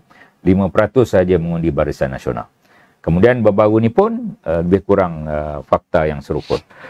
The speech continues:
Oleh itu, apabila sudah empat kali pilihan raya umum masyarakat Cina, eh, membulatkan tekad menyokong D A P, dan kalau kita, eh, minda kita masih lagi,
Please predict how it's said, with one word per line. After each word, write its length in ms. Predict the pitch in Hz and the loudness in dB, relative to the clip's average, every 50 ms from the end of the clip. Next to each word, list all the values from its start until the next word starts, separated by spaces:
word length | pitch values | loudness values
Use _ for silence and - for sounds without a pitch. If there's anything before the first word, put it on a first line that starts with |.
| - - - | -20 -20 -4
Oleh 400 | - - 127 135 151 151 139 127 | 0 2 4 6 6 6 6 4
itu, 640 | 113 - _ - 92 92 90 92 98 101 110 123 131 127 - - _ - | 2 2 _ 2 4 4 6 6 6 6 6 4 4 2 -2 -8 _ -6
apabila 480 | - 90 - 90 87 92 101 98 104 95 | -6 -2 -2 0 2 2 2 2 2 0
sudah 320 | - - 95 92 87 82 - 92 | 0 0 -2 -2 -2 -2 -4 -6
empat 400 | 90 82 - - 143 117 - _ _ | -6 -6 -2 0 0 0 -2 _ _
kali 560 | _ - - - - - 127 110 87 71 67 | _ -2 0 0 2 2 0 -2 -2 -4 -6
pilihan 480 | - _ 95 92 92 90 90 87 85 82 | -2 _ 0 2 2 0 0 -2 -2 0
raya 320 | 87 87 85 85 80 71 - - | 0 2 2 0 -2 -2 0 2
umum 400 | - 147 131 98 85 82 82 76 | 2 2 2 0 -2 -2 -4 -6
masyarakat 480 | 69 82 - - 92 87 87 - - - _ | -6 -4 -2 0 0 0 0 -2 -4 -4 _
Cina, 480 | - 117 110 98 85 76 73 73 73 73 - _ _ - - - - - - | -4 -2 0 0 0 0 -2 -2 -4 -6 -10 _ _ -20 -20 -20 -20 -8 -4
eh, 160 | - 80 85 85 | 0 0 2 2
membulatkan 1200 | 85 85 92 95 95 98 98 95 95 92 87 90 110 120 113 120 123 - - - - 110 98 90 | 2 2 2 2 2 2 2 2 2 0 2 4 4 6 6 4 4 2 0 -4 -4 -2 -2 0
tekad 400 | - 120 107 - - 98 - - - | 0 0 0 0 0 -2 -2 -4 -6
menyokong 480 | 92 95 95 92 - - 101 92 90 85 | -6 -4 -4 -2 0 0 0 0 0 -2
D 240 | 85 95 95 82 - | 0 0 0 0 0
A 160 | 80 82 82 80 | 0 0 0 0
P, 480 | - _ - 131 135 117 87 76 71 73 - _ _ _ - - - - - _ _ | -2 _ 2 4 4 4 4 0 -4 -10 -16 _ _ _ -20 -20 -20 -20 -20 _ _
dan 400 | - 82 101 92 92 92 90 87 | 0 2 2 2 2 0 -6 -8
kalau 240 | - - 95 92 90 | -4 -2 0 0 0
kita, 560 | 87 - 113 104 - - 101 92 85 80 73 | 0 0 -2 -2 0 2 2 4 4 2 0
eh, 640 | - - - - - 87 85 85 85 85 82 80 80 - _ _ _ 104 | -4 -6 -4 -2 -2 0 0 0 0 0 -2 -4 -6 -8 _ _ _ 2
minda 400 | 104 110 107 107 104 107 107 98 | 4 4 4 4 4 4 4 2
kita 320 | - - 110 - - 110 | 2 0 -2 0 2 0
masih 400 | 92 92 92 90 - - 98 90 | 2 2 -2 -4 -2 -2 0 2
lagi, 400 | 90 92 95 95 98 98 90 85 | 2 2 2 2 2 2 0 0